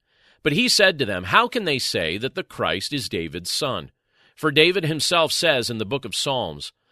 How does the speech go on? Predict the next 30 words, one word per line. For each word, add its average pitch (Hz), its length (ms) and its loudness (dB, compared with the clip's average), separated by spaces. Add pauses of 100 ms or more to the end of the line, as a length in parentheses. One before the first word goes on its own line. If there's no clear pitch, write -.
(160)
"The 95 100 -4
Lord 139 380 2
said 165 260 2
to 147 80 0
my 160 280 2
Lord, 73 380 -6 (200)
sit - 580 -2 (240)
at - 180 -2
my 110 240 0
right 127 360 0
hand 76 360 -10 (380)
until 135 340 -4
I 147 140 2
make 90 320 -2
your 107 240 -4
enemies 85 580 -2 (260)
your 107 220 -6
footstool." - 800 -8 (720)
David 156 460 2
thus 139 280 2
calls 120 420 -2
him 127 200 -4
Lord. 131 460 -4 (600)
So 110 200 -4
how 110 440 4
is 156 240 -4
he 73 340 -8 (420)
his 87 220 -6
son? 67 440 -6 (1400)
When 151 440 4